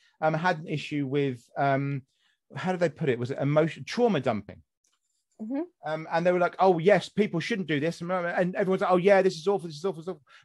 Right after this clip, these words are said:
Speaker 1: Because someone went into their chat and basically said, "I'm, I'm, I don't know what I'm doing." Um, basically, they were unloading trauma they had because they didn't have anywhere else to turn,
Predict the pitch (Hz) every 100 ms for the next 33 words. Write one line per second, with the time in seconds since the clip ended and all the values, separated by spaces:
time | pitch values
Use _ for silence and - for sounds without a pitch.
0 | _ 240 302 - 226 190 180 170 165 143
1 | 151 139 151 143 139 143 139 135 139 131
2 | - 139 139 135 131 147 135 131 123 _
3 | _ - 139 151 139 131 127 139 139 135
4 | 131 131 _ - 254 - 147 135 143 135
5 | 147 147 143 _ _ 165 185 175 147 143
6 | 196 185 117 107 101 104 - 139 160 202
7 | 262 185 170 151 139 - 123 120 139